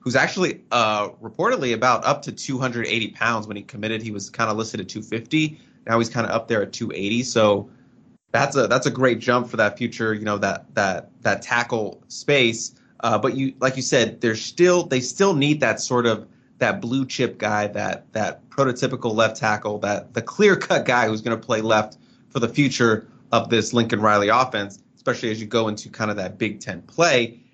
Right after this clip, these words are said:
And he's still out there, whether that's maybe they recircle with Spencer Fano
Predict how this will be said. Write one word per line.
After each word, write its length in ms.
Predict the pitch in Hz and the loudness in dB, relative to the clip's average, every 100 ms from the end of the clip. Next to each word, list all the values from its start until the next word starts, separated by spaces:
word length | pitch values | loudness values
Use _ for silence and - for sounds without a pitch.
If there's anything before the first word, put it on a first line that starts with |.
| _ | _
And 280 | - 151 143 | -2 -2 -2
he's 160 | 131 139 | -6 -6
still 240 | - 156 | 0 2
out 240 | 135 131 - | 4 2 0
there, 160 | 98 | -4
whether 260 | 104 127 131 | -2 0 0
that's 320 | 120 117 117 | 0 0 -2
maybe 240 | 127 127 | -6 -4
they 280 | 120 113 107 | 0 0 0
recircle 560 | 95 117 113 131 120 117 | -4 -8 -4 -4 -4 -6
with 100 | 104 | -6
Spencer 320 | - 113 95 | -4 -4 -4
Fano 540 | - 135 143 139 135 | -2 2 4 2 0